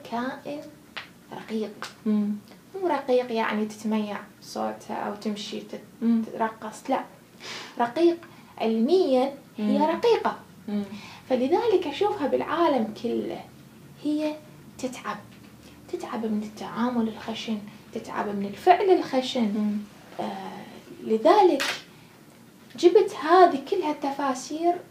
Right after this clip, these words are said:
Speaker 1: إلى أن وصلت
Speaker 2: مم.
Speaker 1: إلى
Speaker 2: هي ضعيفة.
Speaker 1: عنفها
Speaker 2: مم.
Speaker 1: أو تعنيفها.
Speaker 2: مم.
Speaker 1: مثلا، مجرد ما أحد يعلي صوته عليها، هي ترتد.
Speaker 2: مم.
Speaker 1: فتصوري هذا الكائن ويخضع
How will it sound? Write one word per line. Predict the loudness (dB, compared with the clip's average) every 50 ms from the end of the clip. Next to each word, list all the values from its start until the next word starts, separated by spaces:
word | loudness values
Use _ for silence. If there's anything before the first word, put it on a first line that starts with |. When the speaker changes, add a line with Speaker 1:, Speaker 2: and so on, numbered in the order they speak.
| -2 -2
Speaker 1:
إلى | 0 0 0
أن | -2 -2 -4 -6 -6 -4 -6
وصلت | -8 -8 -10 -8 -6 -4 -6 -6 -6 -12 -18 -20 -20 -20 -20 -8 -4
Speaker 2:
مم. | -4 -4 -4 -4 -8 -10 -10 -8 -6
Speaker 1:
إلى | -4 -2 -2 -2 -2 -4 -8 -14 -20 -20 -20 -20 -16 -14
Speaker 2:
هي | -12 -12 -12 -10
ضعيفة. | -12 -12 -12 -14 -16 -18 -18 -16 -10 -6
Speaker 1:
عنفها | -4 -2 -2 -2 -4 -6 -12 -10 -8 -6 -6 -6 -8 -10 -14 -14 -12
Speaker 2:
مم. | -6
Speaker 1:
أو | -4 -2 -2
تعنيفها. | 0 0 -2 -2 0 0 2 4 8 8 8 8 6 0 -8 -6 -2 -2 -2 -2 -4 -8 -12 -12
Speaker 2:
مم. | -10 -10 -10 -10 -6 -2
Speaker 1:
مثلا، | -2 -2 0 0 0 0 0 0 -2 -4 -12 -18 -20 -20 -20 -20 -20 -10 -2
مجرد | -2 0 2 2 2 2 2 2 2
ما | 2 2
أحد | 2 0 -2 -2 -2 0 0 0 2
يعلي | 2 2 2 2 0 -2
صوته | -4 -4 -4 -4 -4 -4 -6
عليها، | -6 -6 -8 -8 -8 -10 -10 -14 -16 -16 -10
هي | -10 -10 -8 -10 -12 -16 -20 -20 -20 -20 -20 -20 -16 -10
ترتد. | -10 -10 -8 -6 -4 -2
Speaker 2:
مم. | -2 -2 -2 -4 -8 -12 -16 -20 -20 -20 -20 -20 -20 -20 -20 -20 -20 -12 -8 -6
Speaker 1:
فتصوري | -6 -6 -6 -8 -2 0 4 4 6 4 4 2 0
هذا | -2 -2 0 2 4 6 6 6 4
الكائن | 4 6 6 8 8 6 4 2 0 0 -2 -4 -10 -14 -20 -20 -20 -20 -20 -20 -20 -20 -20 -20 -14 -10 -10 -10 -8 -6 -2
ويخضع | 4 6 6 6 4 2 2 4 4 4